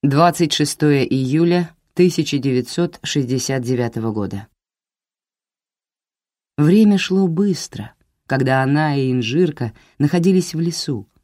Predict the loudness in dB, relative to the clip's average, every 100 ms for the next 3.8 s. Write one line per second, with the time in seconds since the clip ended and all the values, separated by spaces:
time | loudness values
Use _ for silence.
0 | -2 2 4 2 -2 -2 0 -2 -4 -4
1 | -2 -4 -4 -4 -6 -10 -10 -12 -14 _
2 | _ _ _ _ _ _ _ -4 -4 -6
3 | -6 -6 -6 -6 -6 -8 -10